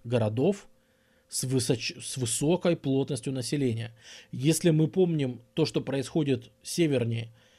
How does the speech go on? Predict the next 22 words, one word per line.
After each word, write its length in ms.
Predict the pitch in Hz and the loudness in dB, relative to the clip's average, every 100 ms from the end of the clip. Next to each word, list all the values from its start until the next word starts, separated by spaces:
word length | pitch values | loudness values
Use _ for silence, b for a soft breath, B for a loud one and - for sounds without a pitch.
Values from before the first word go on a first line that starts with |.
| b b _ - | b b _ -6
а, 440 | 120 113 110 80 - _ _ _ _ _ _ _ _ _ | -2 -2 -4 -10 -18 _ _ _ _ _ _ _ _ _
в 100 | - | -10
Теотихуакане, 840 | - 143 139 143 151 170 139 120 | -4 -4 -2 -2 0 0 0 -2
это 320 | - 123 120 | -4 -4 -4
там 240 | 117 151 139 | -4 -4 0
конц-, 280 | 151 147 - | 0 0 -2
гиперурбанизация, 1200 | 135 131 202 190 139 139 135 135 135 123 113 117 | 0 4 6 4 0 -4 -2 0 0 -2 -2 -4
да, 240 | 113 170 - _ _ - | -4 -4 -6 _ _ -10
жесточайшая 680 | 127 127 147 - 160 123 | -6 -4 -4 -2 -2 -4
концентрация 580 | - 117 - 131 120 117 | -10 -12 -10 -8 -8 -8
населения 460 | 113 113 117 120 113 | -8 -8 -8 -6 -6
в 60 | |
городах, 360 | 120 117 170 226 - B B B B | -6 -4 -2 -4 -6 B B B B
а 100 | 120 | 0
вокруг 380 | 131 131 196 - | 0 0 -2 -2
пустота, 580 | 143 120 131 117 107 - _ _ _ _ B B B _ - | -6 0 0 0 -4 -6 _ _ _ _ B B B _ -6
то 540 | 143 131 127 123 117 - | -2 -2 -2 -4 -8 -10
на 120 | 127 | -8
территории 460 | - 135 135 160 151 | -4 -2 -2 -2 0
майя 480 | 139 160 240 240 123 | 0 0 0 -2 -4
все-таки 440 | 117 190 175 - | -4 -4 -4 -6
население 680 | 139 120 143 180 156 131 | -6 -4 -2 -2 -2 -4